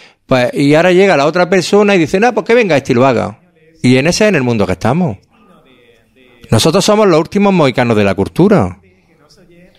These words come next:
He estado hablando con poetas de Rumanía, porque ahora me han dado un premio de este libro, del Corazón de los Espejos, que todavía no lo he presentado, me han dado un premio que lo voy a recoger ahora en,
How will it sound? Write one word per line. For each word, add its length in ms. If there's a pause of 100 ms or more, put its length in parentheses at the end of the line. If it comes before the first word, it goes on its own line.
(540)
He 60
estado 180
hablando 320
con 160
poetas 340
de 80
Rumanía, 560
porque 220
ahora 100
me 80
han 100
dado 120
un 60
premio 280
de 80
este 180
libro, 280
del 120
Corazón 360
de 100
los 100
Espejos, 300
que 80
todavía 180
no 60
lo 80
he 40
presentado, 460
me 100
han 100
dado 100
un 100
premio 360
que 60
lo 60
voy 80
a 40
recoger 380
ahora 400
en, 360